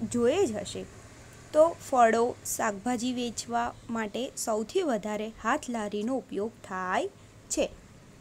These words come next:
આ ઉપરાંત ફેરિયાઓ ખાણીપીણીની વસ્તુઓ, ઘર વપરાશની વસ્તુઓ વગેરે પણ હાથલારીમાં વેચવા નજરે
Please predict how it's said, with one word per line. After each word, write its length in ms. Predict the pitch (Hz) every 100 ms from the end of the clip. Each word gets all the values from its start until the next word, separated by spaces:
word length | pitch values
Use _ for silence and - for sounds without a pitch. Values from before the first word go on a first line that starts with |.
| - - - - 262
આ 280 | 311 427 -
ઉપરાંત 480 | - 320 320 254
ફેરિયાઓ 840 | 233 - 233 220 226 262 302 339 403 - - -
ખાણીપીણીની 960 | - 226 233 320 349 320 311 311 302 269
વસ્તુઓ, 720 | 208 214 - 277 277 277 254 196
ઘર 240 | 220 269
વપરાશની 640 | 311 311 311 311 302 294
વસ્તુઓ 540 | 285 254 - 262 254 240
વગેરે 500 | 196 202 226 269 220
પણ 320 | - 254 403 -
હાથલારીમાં 800 | 202 202 - 208 196 185 226 440 440
વેચવા 520 | 226 196 - 202 302 - - - 214
નજરે 520 | 208 175 190 240